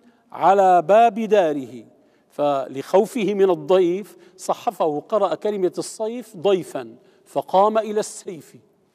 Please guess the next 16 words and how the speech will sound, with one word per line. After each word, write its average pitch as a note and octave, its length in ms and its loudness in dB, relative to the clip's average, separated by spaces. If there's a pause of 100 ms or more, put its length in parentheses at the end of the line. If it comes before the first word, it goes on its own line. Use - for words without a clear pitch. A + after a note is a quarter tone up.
(680)
"فقلنا C4 600 -2
له C4 280 2
خيرا، A#3 720 -2 (580)
فظن C4+ 600 0
بأننا A3 840 -4 (340)
نقول A3 640 -4
له G3 300 -2
خبزا، G3+ 760 -8 (320)
فمات E3+ 580 -2
من C#3 220 -8
الخوف." A#2 520 -12 (720)
فقلنا F#3 600 -2
له E3+ 280 2
خيرا، D3+ 640 -2 (280)
فظن F3 480 -2
بأننا F#3 800 -6